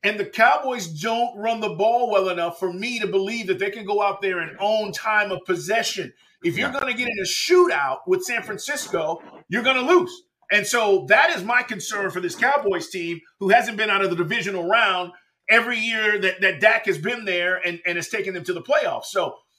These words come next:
Speaker 1: it is a big concern for the Cowboys as they finish up the rest of the season. And by the way, as we're talking about schedules, they will finish up at Dolphins, Lions, and then at Commanders.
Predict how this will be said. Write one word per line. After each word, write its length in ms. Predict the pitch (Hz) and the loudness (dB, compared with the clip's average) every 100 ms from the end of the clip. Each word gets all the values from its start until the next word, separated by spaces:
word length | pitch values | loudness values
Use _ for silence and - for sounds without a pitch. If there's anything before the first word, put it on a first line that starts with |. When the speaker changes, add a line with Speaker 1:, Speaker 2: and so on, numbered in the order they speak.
| _ _ | _ _
Speaker 1:
it 140 | 202 277 | -6 -6
is 140 | 254 | -6
a 120 | 262 | -8
big 240 | 165 233 233 | -6 -4 -4
concern 640 | 185 - 185 147 139 120 _ _ | -4 -2 -4 -4 -6 -10 _ _
for 140 | - 190 | 0 2
the 60 | |
Cowboys 480 | 180 202 185 175 160 | 4 2 4 0 -2
as 100 | 160 | -4
they 100 | 175 | -4
finish 340 | 175 185 160 - | -4 -6 -4 -4
up 120 | 165 | -4
the 80 | 151 | -4
rest 240 | 160 - | -4 -4
of 80 | 147 | -12
the 60 | |
season. 360 | 131 214 180 135 | -10 -8 -8 -10
And 100 | 135 | 0
by 180 | 180 208 | 2 2
the 140 | 220 | 2
way, 300 | 175 170 180 - _ - | 2 2 -2 -10 _ -4
as 160 | 151 | -4
we're 80 | 160 | -2
talking 300 | 160 180 185 | 0 0 2
about 220 | 185 196 | 0 0
schedules, 580 | - 196 165 151 151 156 - - _ | 0 0 0 -4 -10 -12 -18 -20 _
they 240 | 127 156 196 | -2 4 6
will 140 | 196 | 4
finish 380 | 196 190 185 - | 2 0 0 0
up 280 | 190 190 - - | -2 -6 -8 2
at 240 | 160 - | 2 2
Dolphins, 680 | 165 202 190 196 202 - - _ _ | -2 -2 -2 -4 -6 -12 -18 _ _
Lions, 880 | 127 139 180 202 202 208 208 214 - _ _ _ | -10 -2 2 2 2 -2 -8 -12 -20 _ _ _
and 140 | 151 160 | -8 -2
then 100 | 180 | 0
at 160 | 185 185 | 0 -2
Commanders. 720 | 196 208 196 127 - - | -2 0 -2 -4 -10 -16